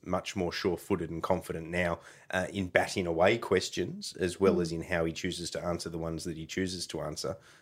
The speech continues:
Speaker 1: Uh, but he needs to be careful. I mean, the, the whole government needs to be careful that they don't become overconfident. You know, I, I can see, I, look, you know, with my predictive track record, I'm sure Scott Morrison will love this. I do think he will win the next election. You can
Speaker 2: <laughs> Oh,
Speaker 1: take that to the bank.
Speaker 2: there you go.
Speaker 1: Uh, but,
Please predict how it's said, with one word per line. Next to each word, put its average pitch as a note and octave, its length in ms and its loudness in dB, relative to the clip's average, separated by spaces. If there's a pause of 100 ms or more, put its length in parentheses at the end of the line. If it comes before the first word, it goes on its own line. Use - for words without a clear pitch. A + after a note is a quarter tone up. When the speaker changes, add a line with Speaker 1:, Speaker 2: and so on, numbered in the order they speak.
(120)
Speaker 1:
Uh, F2+ 200 4
but D3 200 4
he A#3+ 80 0
needs F4 180 4
to - 80 -6
be A2+ 80 4
careful. - 440 4
I F2 40 -2
mean, G2 120 4
the, G2+ 220 2
the B2+ 80 4
whole A3 100 8
government G#2 340 2
needs E2+ 180 -4
to - 60 -12
be D2 80 -10
careful E2+ 440 -4 (260)
that - 100 -4
they F#2 60 8
don't F#2 160 6
become F2+ 320 -2
overconfident. F#2+ 880 0
You F2+ 100 -4
know, F#2 120 4
I, G2 200 2
I C3+ 60 8
can F#3+ 160 0
see, G#2+ 320 0 (180)
I, - 160 4
look, A2+ 260 -4
you G2+ 100 0
know, E2+ 160 -4 (440)
with G2+ 220 -2
my A2 180 8
predictive F#2+ 480 -4
track G2 260 4
record, E2+ 280 -2
I'm E2 120 -4
sure F#2 200 2
Scott - 200 0
Morrison F2+ 300 0
will E2+ 80 0
love F2 220 4
this. - 180 -4
I F#2 80 2
do G2+ 140 2
think F#2 220 -4
he F2+ 80 -4
will G2 180 6
win E2+ 160 -2
the D#2+ 80 -6
next - 260 -8
election. - 340 -2
You C4+ 60 6
can A#3+ 140 6
Speaker 2:
<laughs> - 60 6
Oh, G3 80 8
Speaker 1:
take D#3 80 2
that G3+ 140 4
to - 80 -2
the F3+ 80 -2
bank. G3 180 6
Speaker 2:
there B3+ 100 8
you E3+ 180 2
go. F3+ 140 10
Speaker 1:
Uh, C3 340 10
but, C#3 240 8